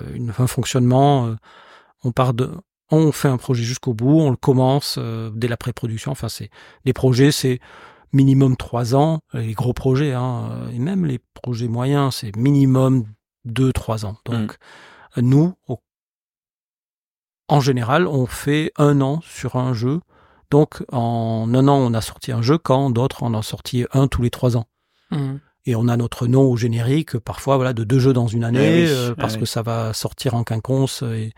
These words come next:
Speaker 1: donc, on a cette chance de pouvoir toucher. Et il y a, voilà, je, je voulais dire tout à l'heure, je voulais finir, qu'il y a aussi des équipes différentes. Chaque, euh, projet a un studio qui pilote le projet, qui est le, le principal, euh, donneur d'ordre, là, avec le directeur créatif.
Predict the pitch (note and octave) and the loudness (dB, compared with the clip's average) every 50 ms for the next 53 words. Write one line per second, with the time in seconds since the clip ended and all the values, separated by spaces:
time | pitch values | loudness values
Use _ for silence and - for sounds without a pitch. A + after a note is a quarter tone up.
0 | - - - - _ _ _ _ _ - - C#3 D#3 E3 - C#3 C3+ B2+ B2 A#2+ | -18 -20 -20 -20 _ _ _ _ _ -2 2 2 4 4 4 4 4 4 4 2
1 | A2+ - A#2+ - - - B2 D3 D#3 C#3 B2 - - - A2+ A#2 A2+ - - - | 0 0 -2 -4 -4 -4 -4 -2 -2 -4 -4 -6 -6 -4 -4 -4 -4 -6 -10 -12
2 | G#2+ - - C3 B2+ - - - - _ _ - B2+ A#2 A2+ A2+ A2 A2 A#2 A2 | -8 -6 -4 -4 -6 -8 -14 -20 -20 _ _ 0 2 2 2 2 2 0 0 -2
3 | G#2+ G2 A2 A2 G#2 G2+ G#2+ A2 G#2+ G#2+ A#2 - - B2+ - C3 C3 D3 B2 A2+ | -2 -4 -4 -4 -4 -4 -4 -4 -4 -4 -6 -6 -6 -8 -6 -2 -2 -2 -2 -2
4 | A2 G#2 - - A#2 B2 C#3+ D3+ - - B2 A#2+ A2+ A2 A2+ A2+ - - D3 C#3 | -4 -6 -4 -2 0 0 0 0 -2 -4 -4 -4 -2 -2 -2 -2 0 2 4 4
5 | A#2+ B2+ C#3+ - - D3+ C3+ - - B2+ A#2+ - - B2 A2+ A2+ A2+ - - _ | 6 4 4 4 2 -2 -2 -2 -4 -4 -4 -4 -4 -4 -4 -4 -6 -8 -12 _
6 | _ _ _ _ - - - D3+ - - - C3 A2+ A2 - - - C#3 C3 B2 | _ _ _ _ -6 -2 -2 -2 0 0 -2 -4 -4 -4 -6 -2 2 2 4 6
7 | C3 C#3 C3+ C3 - _ - B2 A#2 G#2+ - _ _ _ _ _ _ C#3 C3 A#2+ | 6 4 4 2 0 _ -6 -6 -4 -6 -8 _ _ _ _ _ _ -2 -2 0
8 | - - C#3 A2+ B2 C3 C3 B2+ B2 - - A#2+ A2+ A2 G#2+ G2 F#2+ - - - | 0 -2 -2 0 2 4 4 2 2 -2 -4 -6 -4 -4 -4 -8 -10 -12 -8 -4
9 | C3 A#2 B2+ B2+ B2+ - - A#2 G#2+ - - - A#2 A2 C3+ D3+ E3+ E3 - - | 0 2 4 4 4 2 -2 -6 -8 -8 -8 -6 -2 0 2 0 0 0 -4 -8
10 | A#2 G2+ G#2 G2+ - - - - - - - - - F2+ F2 - - - - - | -10 -10 -10 -12 -14 -16 -18 -18 -18 -16 -16 -16 -14 -14 -16 -16 -18 -20 -20 -20
11 | _ - - A#2 A2+ - - - - B2 B2 B2 A#2 A2 G#2+ G#2 G#2 G#2+ - _ | _ -12 -8 -6 -4 -4 -2 0 0 0 0 0 -2 -4 -6 -8 -10 -12 -16 _
12 | - - - - - - C3+ C#3+ C3+ C#3 B2 A#2+ A#2+ B2+ D3 F3+ G3 F#3 E3 C3 | -20 -20 -20 -20 -6 0 2 4 4 4 2 2 2 2 2 2 2 0 -2 -4
13 | A#2+ _ - _ _ _ _ _ _ _ _ _ _ - A#2+ A#2+ A2+ B2 G#2+ B2 | -6 _ -20 _ _ _ _ _ _ _ _ _ _ -6 -4 -4 -2 -2 -2 -2
14 | A#2+ A#2+ A#2+ A#2+ - - - - - A#2 G#2 G#2 - - D3 E3+ E3+ - - - | -2 -2 -2 -4 -6 -8 -10 -10 -8 -8 -8 -8 -6 -6 -6 -6 -6 -8 -14 -20